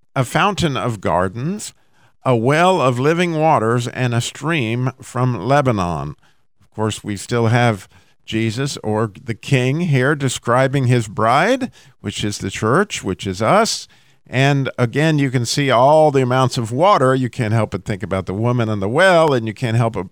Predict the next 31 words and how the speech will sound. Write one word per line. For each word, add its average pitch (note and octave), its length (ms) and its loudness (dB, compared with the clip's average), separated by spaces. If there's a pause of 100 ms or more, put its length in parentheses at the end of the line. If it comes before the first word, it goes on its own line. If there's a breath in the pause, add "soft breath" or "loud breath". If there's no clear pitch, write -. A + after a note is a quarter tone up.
think A#2 160 -6
about G#2 320 -2
what G#2+ 180 -4
Jesus G#2 380 -6
said A#2+ 300 -2
in G2 180 -6 (420 soft breath)
the - 60 -16
beginning C3+ 320 0
of B2 60 2
Revelation A#2+ 800 2
about A2+ 260 2
the G#2 100 -6
fountains. F3+ 640 0 (460 soft breath)
And A2 180 -4
so C3+ 220 0
here D#3 180 4
we F3 200 2
are, B2+ 400 4
like, G2+ 340 -2 (220)
all D3+ 260 2
kinds C3+ 420 -4
of G#2+ 180 -10
water. F#2 420 -4
And G#2 280 -4
you G#2+ 80 -4
may C#3+ 220 -2
know F2+ 360 -4
that G2+ 180 -4
in G2+ 140 -6
the, G#2 200 -8 (760)
um, F2 500 -10